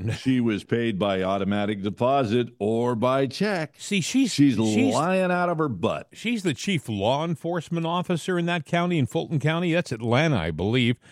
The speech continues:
Speaker 1: And, and
Speaker 2: You know,
Speaker 1: she's supposed to be the, the head law enforcement person,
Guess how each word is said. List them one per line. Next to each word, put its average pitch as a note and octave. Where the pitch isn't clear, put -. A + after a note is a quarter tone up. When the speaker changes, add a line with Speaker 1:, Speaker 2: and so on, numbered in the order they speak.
Speaker 1:
And, C3+
and D3+
Speaker 2:
You F3
know, D#3
Speaker 1:
she's G3+
supposed G3
to E3
be E3+
the, C#3+
the C3
head G3
law F3+
enforcement D3+
person, F3+